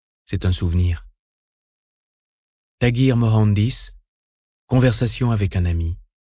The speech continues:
Leto s'était avancé loin sur le sable quand il entendit derrière lui approcher le ver, obéissant à son marteleur et à l'épice qu'il avait répandue près des tigres. Leur plan semblait bien amorcé par cet heureux présage.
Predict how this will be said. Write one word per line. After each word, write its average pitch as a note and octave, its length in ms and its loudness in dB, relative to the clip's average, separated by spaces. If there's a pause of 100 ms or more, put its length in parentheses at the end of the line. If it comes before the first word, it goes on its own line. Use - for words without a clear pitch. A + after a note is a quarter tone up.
(1800)
Leto D#3+ 340 2
s'était D3 300 -2
avancé C3 340 0
loin B2 220 2
sur G#2 180 -4
le G#2 80 2
sable A2 460 -2
quand - 280 -6
il G2+ 120 -2
entendit G#2 360 -2
derrière G2 360 -2
lui G2+ 260 -2
approcher - 420 -6
le F#2 120 -2
ver, F2 480 -6 (720)
obéissant A#2 580 0
à A#2 140 0
son A2 180 -2
marteleur A2+ 640 0
et G#2 140 0
à F#2+ 60 0
l'épice G#2+ 520 -4
qu'il G#2+ 200 -4
avait G2+ 180 0
répandue G2 480 -2
près - 160 -6
des E2+ 140 -4
tigres. - 460 -14 (1200)
Leur C3 240 0
plan F3+ 220 2
semblait A2+ 400 0
bien C3 180 2
amorcé B2 480 0
par G#2 220 -8
cet - 200 -6
heureux G#2+ 200 -2
présage. F2+ 560 -4